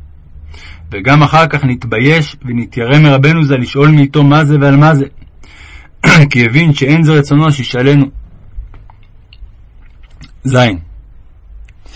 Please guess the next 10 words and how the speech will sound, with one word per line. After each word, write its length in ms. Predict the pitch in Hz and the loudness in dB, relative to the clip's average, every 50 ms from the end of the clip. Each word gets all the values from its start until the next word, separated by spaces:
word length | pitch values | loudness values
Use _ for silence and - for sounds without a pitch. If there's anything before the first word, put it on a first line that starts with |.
| - - - - - - - - - - - - - - - - - - - - 110 | -20 -20 -20 -20 -20 -20 -20 -20 -20 -20 -20 -20 -20 -20 -20 -20 -20 -20 -18 -10 -6
ונחזור 360 | 110 117 110 117 139 160 165 | -4 -4 -2 0 2 2 2
לענייננו, 460 | 160 160 156 151 147 156 165 165 160 | 4 4 4 4 4 4 2 2 2
מה 80 | 156 143 | 2 0
שנראה 440 | - - 139 139 139 135 143 151 156 | 2 2 4 4 4 4 4 2 2
לי 160 | 151 147 139 | 2 4 4
רמזים 380 | 135 135 127 113 120 151 156 | 4 2 2 2 2 2 4
ממעשה 400 | 151 143 135 131 123 - - 147 | 4 4 4 2 2 0 0 2
הזבוב 380 | 143 131 113 113 139 151 147 131 | 2 2 0 0 0 0 0 0
וכולי 300 | 127 - - 151 143 143 | -2 -2 -2 0 0 0
כנ"ל, 360 | - 135 127 135 131 117 - | 0 0 2 2 2 2 0